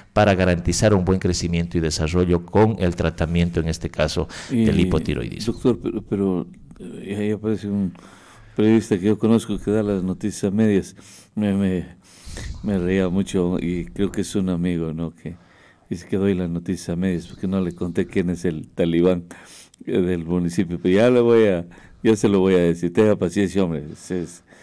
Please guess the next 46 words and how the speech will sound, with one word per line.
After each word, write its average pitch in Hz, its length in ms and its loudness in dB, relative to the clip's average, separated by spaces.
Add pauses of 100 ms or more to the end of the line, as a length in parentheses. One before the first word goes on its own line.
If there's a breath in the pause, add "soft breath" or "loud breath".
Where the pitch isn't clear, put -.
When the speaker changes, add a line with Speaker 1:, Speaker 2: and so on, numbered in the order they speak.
(180 loud breath)
Speaker 2:
sé, 87 320 -2 (540 loud breath)
sé - 340 -2
bueno. 90 380 0 (480 loud breath)
Eh, 90 640 0 (1080)
¿cuál 190 140 2
es - 100 -10
el 151 160 -4
tratamiento? 120 600 2
Pues 85 180 -4
le 82 80 0
van 285 160 2
a 277 40 0
Speaker 1:
Sí, 151 80 4
Speaker 2:
decir 131 260 4
que, 120 120 -2
que, - 100 -12
que 180 80 2
Speaker 1:
efectivamente. 92 600 2
Speaker 2:
hay, 104 140 4
hay 95 160 2
colite, 135 460 4
pues, 123 100 0
Speaker 1:
Sin, 110 100 0
Speaker 2:
con, 110 160 4
Speaker 1:
sin 101 200 2
Speaker 2:
con 107 100 4
Speaker 1:
duda, 120 440 4 (160 loud breath)
Speaker 2:
ah, 85 280 0
Speaker 1:
sin 139 220 2
Speaker 2:
ah. - 20 0
Speaker 1:
duda. 147 200 6
El 101 80 4
tratamiento, 127 760 4 (100)
mm, 98 360 -2 (440)
aunque 98 220 -4
usted 143 180 2
no 139 60 2
lo 120 140 2
crea, 147 160 6
es 127 100 4
lo 107 140 4
más 123 160 2
sencillo 113 440 2
de 80 80 4
la 73 120 0
vida. - 280 -8